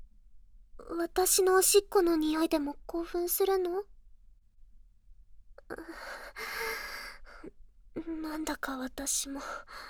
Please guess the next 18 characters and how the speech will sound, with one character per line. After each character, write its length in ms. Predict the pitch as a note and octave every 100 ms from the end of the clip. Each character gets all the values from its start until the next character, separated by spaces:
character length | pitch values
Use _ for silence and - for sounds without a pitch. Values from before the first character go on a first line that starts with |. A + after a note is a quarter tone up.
| - - - - - - - - - - - -
だ 200 | - G4
ん 60 |
だ 140 | G4 G4
ん 80 | F#4+ -
興 220 | - G4+ G4
奮 280 | - G4+
し 80 | G4+
て 140 | - G4+
き 120 | -
ち 160 | - F4
ゃ 40 |
っ 20 | - - -
た。 100 | - - - - - - - - - - _ - - - - _ _ _ _ _ _ - - - - - C#4+
お 140 | C#4
兄 300 | C#4 D4+ F4
さ 200 | E4+ C#4
ん 100 | A#3
が、 200 | G#3+ A3+